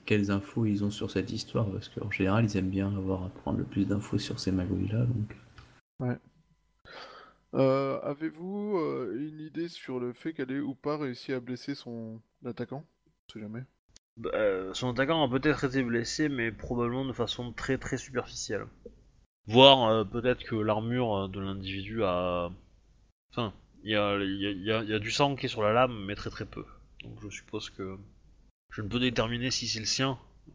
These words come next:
Speaker 3: euh, qui a coulé ou si c'est celui de son adversaire, mais si c'est l'adversaire, euh, c'est, euh, toute petite, euh,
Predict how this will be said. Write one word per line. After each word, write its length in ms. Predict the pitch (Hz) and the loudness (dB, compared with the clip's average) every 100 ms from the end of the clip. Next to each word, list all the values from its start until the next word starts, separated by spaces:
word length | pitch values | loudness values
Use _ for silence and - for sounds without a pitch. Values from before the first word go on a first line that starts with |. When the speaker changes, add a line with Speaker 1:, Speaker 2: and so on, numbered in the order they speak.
| - | -12
Speaker 3:
euh, 140 | 120 117 _ | -10 -10 _
qui 120 | - 107 | -6 -4
a 60 | |
coulé 340 | 101 117 120 123 | -4 -2 0 0
ou 100 | 113 | -2
si 160 | - | -8
c'est 160 | 110 110 | -10 -10
celui 140 | 110 | -10
de 60 | 104 | -8
son 180 | 107 104 | -8 -4
adversaire, 400 | 98 98 147 139 | -2 -2 -2 -4
mais 120 | 107 | -6
si 760 | - - - - - _ - | -14 -20 -20 -20 -20 _ -2
c'est 40 | 123 | 2
l'adversaire, 600 | 117 110 110 - 143 135 - - - - - | 2 2 0 2 2 0 -6 -18 -18 -18 -6
euh, 420 | 107 104 101 101 | -2 -2 -2 -6
c'est, 380 | - - 107 107 | -6 -8 -6 -2
euh, 360 | 98 87 87 87 - - - - - - _ - | -2 -2 -4 -6 -12 -20 -20 -20 -20 -20 _ -8
toute 180 | 147 120 | -8 -6
petite, 420 | 117 - 123 - | -10 -10 -12 -6
euh, 400 | 104 101 101 98 | -4 -4 -4 -6